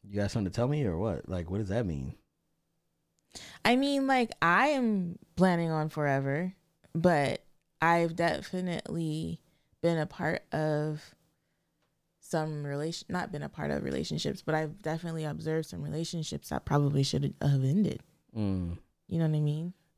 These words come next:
Speaker 1: Yeah, for sure.
Speaker 2: Um, so, yeah.
Speaker 1: Yeah. Um, yeah, I think, you know, when you say marriage is eternal, like, I feel like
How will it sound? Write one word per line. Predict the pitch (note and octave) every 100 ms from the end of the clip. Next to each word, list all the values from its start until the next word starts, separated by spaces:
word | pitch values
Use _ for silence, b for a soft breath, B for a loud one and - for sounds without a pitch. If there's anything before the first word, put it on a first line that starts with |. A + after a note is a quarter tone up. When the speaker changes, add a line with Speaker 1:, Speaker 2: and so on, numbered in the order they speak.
| -
Speaker 1:
Yeah, | G2+ D#2+ -
for | - F#2+
sure. | - D#2 E2 - _ _ _ b b b b b _ -
Speaker 2:
Um, | D#3 E2+ - G1+ - _ _ _ _ _ _ _ -
so, | - E3 D3+ C#3+ D3 D3 _ _ _ _ _ _ _ _ _
yeah. | D#3+ D#3+ C#3 - - _ _ _ _ _ _ _ _ _ _ _ -
Speaker 1:
Yeah. | A2 F#2+ D#2 -
Um, | A2 A2 G#2+ G#2 G2 F#2+ - _ _ _ _ _ _ _ _ b b b -
yeah, | C#3 A#2+ B2+
I |
think, | C3+ D3+ C#3+
you | B2 B2+
know, | A#2
when | A2+
you | A#2
say | - A#2
marriage | A2 A2 F#2+
is | G2
eternal, | F#2 - A#2 G2+ F2+ -
like, | F#2+ G2+ -
I | G2+
feel | - A2
like | G2+ F2+